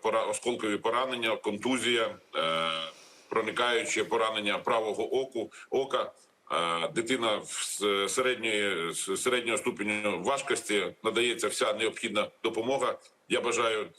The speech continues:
найшвидшого одужання. Е, як я вже сказав, сто квартир, е, в-,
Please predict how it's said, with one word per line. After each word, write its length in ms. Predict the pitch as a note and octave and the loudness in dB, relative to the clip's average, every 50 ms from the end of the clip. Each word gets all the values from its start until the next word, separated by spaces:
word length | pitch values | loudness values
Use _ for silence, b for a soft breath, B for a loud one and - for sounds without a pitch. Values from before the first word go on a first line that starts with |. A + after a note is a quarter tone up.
| - _ | -6 _
найшвидшого 760 | A2 A#2 A2+ - - B2+ A2 - - G#2+ G2+ G#2 G2+ - - - _ _ _ _ _ | 0 0 0 2 0 0 -2 0 -2 0 0 0 -2 -2 -8 -18 _ _ _ _ _
одужання. 600 | - - - - B2 B2 G#2 F#2 F2 D2+ C#2+ C2 - _ B B B B _ _ _ _ _ - | -2 -2 -2 0 0 0 0 0 -2 -2 -4 -8 -8 _ B B B B _ _ _ _ _ 0
Е, 520 | E2 F2 F2 F2+ F2+ F2 F2+ F2+ F2+ F2 - _ _ _ _ _ - | 2 2 2 2 2 0 0 -2 -4 -6 -8 _ _ _ _ _ -2
як 160 | - B2 - | -2 2 2
я 60 | C#3 | 0
вже 140 | B2+ B2 A#2 | 0 0 -4
сказав, 560 | A#2 - - B2 A#2 C#3 C#3 C3+ C3+ - - _ _ _ F2 - | -4 -2 -2 2 2 2 2 2 -2 -8 -14 _ _ _ -6 -6
сто 220 | - - C#3 C3+ | -2 0 0 0
квартир, 580 | C3 A2+ B2 B2+ - - D3 D3+ D3+ C3 - - _ _ _ E2+ | 0 0 -2 -2 0 0 0 0 0 -2 -6 -10 _ _ _ -8
е, 340 | F2 F#2 F#2 F#2 F#2+ F#2+ F#2 F#2 F#2 - - - _ _ _ _ _ _ _ _ _ _ _ _ _ | -8 -6 -4 -4 -4 -4 -4 -6 -10 -18 -20 -20 _ _ _ _ _ _ _ _ _ _ _ _ _
в-, 220 | G2 G2+ G2+ F#2+ | -2 -2 -2 -2